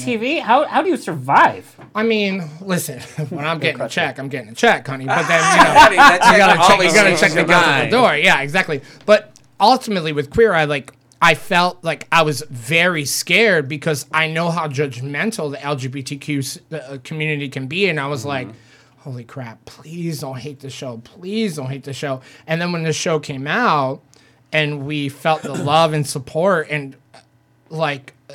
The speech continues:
Speaker 1: the notoriety of everything that we thought, I think, and my bosses thought the show would be, and the cast thought the show would be, came through.
Speaker 3: Does Netflix
Speaker 1: We were
Speaker 3: give you
Speaker 1: all
Speaker 3: more
Speaker 1: like
Speaker 3: freedom to
Speaker 1: Well, I mean,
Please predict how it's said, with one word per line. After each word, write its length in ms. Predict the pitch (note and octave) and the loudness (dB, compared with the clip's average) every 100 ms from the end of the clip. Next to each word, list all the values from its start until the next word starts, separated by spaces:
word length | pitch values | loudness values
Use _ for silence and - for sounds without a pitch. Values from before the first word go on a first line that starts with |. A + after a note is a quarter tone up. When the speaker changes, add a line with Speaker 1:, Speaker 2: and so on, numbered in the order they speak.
| - _ | -20 _
Speaker 1:
the 200 | C#3+ C#3+ | -14 -10
notoriety 800 | C#3+ D3+ D3 C3+ C3+ D#3+ F3+ D3 C#3 | -8 -6 -6 -6 -4 -4 -6 -8 -10
of 540 | - C#3 C3+ B2+ B2 _ _ _ _ _ - | -8 -6 -4 -6 -14 _ _ _ _ _ -2
everything 640 | D#3+ D#3 D#3+ D3+ E3 D3+ | 0 0 -6 -8 -8 -8
that 180 | D3 C#3 C3+ | -8 -10 -14
we 240 | C3 D#3 D#3+ | -14 -10 -8
thought, 680 | - - D3 D#3 E3+ - - _ | -10 -6 -4 -4 -8 -16 -20 _
I 120 | D3 D3 | -12 -10
think, 340 | D#3 C#3 - | -10 -16 -12
and 120 | - C#3+ | -12 -10
my 140 | C3 | -12
bosses 580 | B2+ C#3 E3 - C#3 B2 | -12 -12 -12 -14 -18 -18
thought 300 | C3+ C3+ - | -14 -16 -14
the 100 | C3+ | -16
show 320 | B2 - D3 | -14 -8 -8
would 300 | C3 B2+ A#2+ | -8 -12 -14
be, 480 | C#3 F#3 A3 D3 C#3+ D3 _ _ | -12 -10 -10 -10 -14 -18 _ _
and 160 | - C3+ | -16 -14
the 60 | B2 | -14
cast 520 | - C#3+ F#3 A#3 - | -16 -10 -10 -10 -12
thought 180 | B2+ - | -14 -14
the 80 | |
show 200 | B2+ D3+ | -12 -10
would 160 | C3 B2+ | -10 -10
be, 300 | C#3 C#3 C3+ _ _ - | -10 -10 -12 _ _ -16
came 320 | - F3 D#3+ | -6 -4 -4
through. 720 | D3 - D3+ B3+ F3 C#3+ C#3 _ _ _ _ _ _ - | -8 -10 -6 -4 -4 -6 -10 _ _ _ _ _ _ -12
Speaker 3:
Does 180 | D3 C#3+ | -10 -8
Netflix 220 | D3+ D3+ | -10 -4
Speaker 1:
We 160 | F#3 F#3 | -2 0
were 100 | F3+ | 0
Speaker 3:
give 100 | E3 | 0
you 40 | |
Speaker 1:
all 160 | E3+ D3+ | 0 0
Speaker 3:
more 80 | D3+ | 0
Speaker 1:
like 220 | D#3 C3+ | 0 -4
Speaker 3:
freedom 420 | C#3 C#3+ E3 F3 _ - | -6 -8 -10 -12 _ -8
to 300 | C#3 C3 B2+ - _ - | -6 -6 -8 -12 _ -4
Speaker 1:
Well, 340 | F#3+ A#3+ A#3 | -2 0 -2
I 100 | A3 B3+ | -2 0
mean, 280 | A3+ F#3 | 0 -2